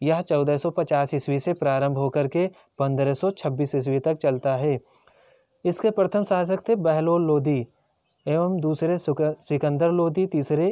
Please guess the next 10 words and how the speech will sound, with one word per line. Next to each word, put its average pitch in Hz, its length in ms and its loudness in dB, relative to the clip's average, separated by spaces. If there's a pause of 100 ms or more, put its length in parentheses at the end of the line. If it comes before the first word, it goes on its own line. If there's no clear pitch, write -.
इब्राहिम 147 520 0
लोधी। 143 380 2 (1000)
इन 190 160 0
सभी 170 340 0
का 185 140 0
हम 185 220 -2
डिटेल 160 360 2
से 190 180 0
अध्ययन 151 360 0
करेंगे 151 540 0